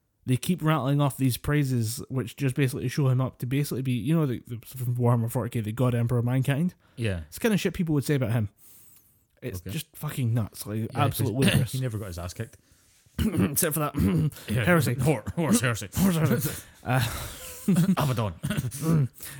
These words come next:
Speaker 2: Various
Speaker 1: Um,
Speaker 2: other bad guys.
Speaker 1: <laughs> One big orc. <clears throat> Uh,
Speaker 2: Demons
Speaker 1: they
Speaker 2: everywhere.
Speaker 1: there was, like, a series of, like, weird scenes where, uh, the demon appears in different bodies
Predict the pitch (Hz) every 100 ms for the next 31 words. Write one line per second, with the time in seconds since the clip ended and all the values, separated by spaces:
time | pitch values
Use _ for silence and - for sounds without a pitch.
0 | - 120 123 123 117 95 98 87 85 -
1 | - - 110 127 110 117 - - 185 139
2 | 226 - 254 - - - - - - -
3 | 135 151 175 156 147 - - - 165 139
4 | - - 107 - - 110 120 120 120 120
5 | 143 127 139 143 98 - - - - -
6 | - - - 131 131 135 127 107 - -
7 | _ - 151 143 139 - - 170 165 151
8 | 127 135 127 117 123 120 113 _ - 127
9 | 139 156 147 - 135 123 - 131 117 110
10 | - - _ _ - 117 110 - 120 120
11 | 143 139 127 - 143 127 123 117 120 110
12 | 135 120 110 104